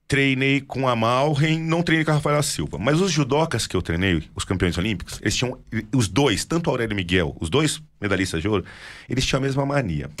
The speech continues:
Vou te contar a mania deles. A gente tava no treino, e aí, de repente, vinha um moleque que era bom de guarda, de chão. Aí o Aurélio ou o Rogério ia treinar chão com o cara. Aí o cara ia, passava e pegava ele. Acabou o treino.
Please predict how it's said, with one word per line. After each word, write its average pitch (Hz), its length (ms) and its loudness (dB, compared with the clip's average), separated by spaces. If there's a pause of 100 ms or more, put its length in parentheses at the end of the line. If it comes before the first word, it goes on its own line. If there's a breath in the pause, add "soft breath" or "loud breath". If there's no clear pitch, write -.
(100)
Vou 104 100 0
te - 80 -6
contar 120 240 0
a 117 40 0
mania 117 260 0
deles. 120 360 -6
A - 60 2
gente 147 180 2
tava 131 160 0
no 127 100 -2
treino, 110 440 -2 (680 loud breath)
e - 100 0
aí, 110 100 4
de 110 100 2
repente, 117 720 0 (460 loud breath)
vinha 127 240 4
um 123 80 2
moleque 117 420 2
que 120 120 0
era 117 100 4
bom 120 220 0
de 123 80 2
guarda, 87 520 -2
de 95 120 0
chão. - 260 0 (800 loud breath)
Aí 127 180 4
o 156 80 4
Aurélio 147 420 2
ou 156 80 0
o - 20 2
Rogério 147 340 2
ia 143 40 0
treinar 147 260 -2
chão 143 260 0
com - 80 -10
o - 40 -12
cara. 92 300 -6 (640 loud breath)
Aí 127 120 2
o 127 40 0
cara 123 280 0
ia, 123 260 4
passava 127 720 0
e 123 40 -4
pegava 113 540 -2
ele. 117 320 -6 (400)
Acabou 117 460 -2
o - 20 -4
treino. 82 300 -6